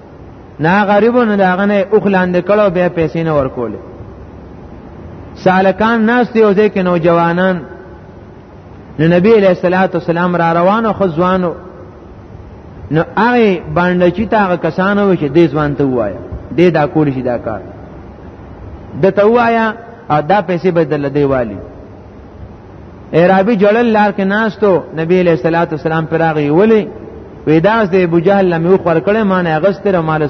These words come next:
پیسې نه راکوي." دی را پاسه روان یې. لړو او نیغ د ابو جهل کور خوا له کوڅې له ورغی. هغه یې روغ کړو. او چې څنګه یې روغ کړو، د ګریوان ته ولې لاس کې ویدل، "خپلې پیسې ورکړه." ورکړه دله پیسې، کني ګورم د سره.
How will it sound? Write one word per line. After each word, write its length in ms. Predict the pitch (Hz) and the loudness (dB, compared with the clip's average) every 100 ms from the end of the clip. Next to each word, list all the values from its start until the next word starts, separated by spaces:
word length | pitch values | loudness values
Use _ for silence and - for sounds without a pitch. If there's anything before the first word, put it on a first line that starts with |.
| - | -2
پیسې 200 | 139 131 | -4 -2
نه 140 | 180 | -2
راکوي." 300 | 185 170 170 151 | 0 0 -2 -2
دی 80 | 131 | -2
را 120 | 123 | -2
پاسه 300 | 120 117 104 - - - - - - - - | -2 -6 -8 -16 -18 -18 -18 -18 -16 -14 -2
روان 340 | 127 139 139 | 2 2 0
یې. 60 | 113 - - - - - - - - - - - - | -4 -10 -18 -18 -20 -20 -20 -20 -20 -20 -20 -12 0
لړو 340 | 143 202 233 240 - | 4 4 4 2 0
او 160 | 180 170 | -2 0
نیغ 360 | 175 226 247 | 0 2 2
د 60 | 196 | 2
ابو 220 | 185 170 | 2 2
جهل 220 | 170 180 | 2 2
کور 260 | 170 185 214 | 2 2 2
خوا 160 | 190 165 | 2 0
له 80 | 151 | -2
کوڅې 220 | 151 151 | -4 -2
له 160 | 139 | -2
ورغی. 340 | 120 113 104 90 - | -2 -2 -6 -10 -4
هغه 220 | 143 139 | -2 0
یې 120 | 160 | 0
روغ 120 | 165 156 - | 0 -2 -6
کړو. 80 | 107 - - - - - - - - | -14 -14 -20 -20 -20 -20 -20 -12 -2
او 100 | 170 | 0
چې 120 | 175 180 | 2 0
څنګه 200 | 226 233 | 0 0
یې 140 | 202 190 | 2 4
روغ 140 | 240 240 | 2 0
کړو، 100 | 220 | -2
د 140 | 175 170 | 0 -2
ګریوان 380 | 151 170 190 202 | 0 0 0 0
ته 80 | 180 | 0
ولې 200 | 170 165 | 0 0
لاس 240 | 180 202 | 0 0
کې 60 | 185 | -2
ویدل، 240 | 160 160 | -2 -2
"خپلې 260 | 156 - 160 151 | -4 -4 -4 -4
پیسې 180 | 143 160 | -6 -4
ورکړه." 320 | 170 - - - - - - - - - - - - | -6 -6 -18 -20 -20 -20 -20 -20 -20 -20 -20 -10 -2
ورکړه 240 | 170 175 | 0 2
دله 180 | 180 180 | 2 0
پیسې، 380 | 170 175 175 165 | 0 -2 -2 -4
کني 180 | 147 135 | -4 -2
ګورم 340 | 143 139 120 | 0 0 -2
د 60 | 104 | -8
سره. 220 | - - | -10 -14